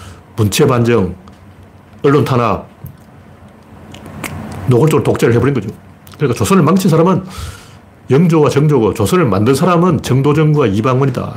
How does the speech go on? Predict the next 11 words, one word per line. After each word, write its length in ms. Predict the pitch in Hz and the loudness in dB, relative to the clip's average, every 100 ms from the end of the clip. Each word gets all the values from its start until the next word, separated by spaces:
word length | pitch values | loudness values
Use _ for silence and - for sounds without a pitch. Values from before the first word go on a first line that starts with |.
| 98 | -10
뭐 100 | 104 | -8
이렇게 240 | 107 - | -4 0
얘기할 200 | 113 113 | 2 2
수가 180 | 110 110 | 0 -2
있어요. 220 | 104 - 113 - - - - - - - - - - - - - - - - - - - | -4 -4 -4 -4 -6 -20 -20 -20 -20 -20 -20 -20 -20 -20 -16 -16 -14 -16 -16 -16 -12 0
근데 80 | 151 | 2
이런 180 | 220 | 4
얘기를 200 | 220 208 | 4 2
안 100 | 107 | 2
해, 160 | 139 143 | 2 0
사람들이. 480 | 80 - 113 98 | -2 -2 -2 -2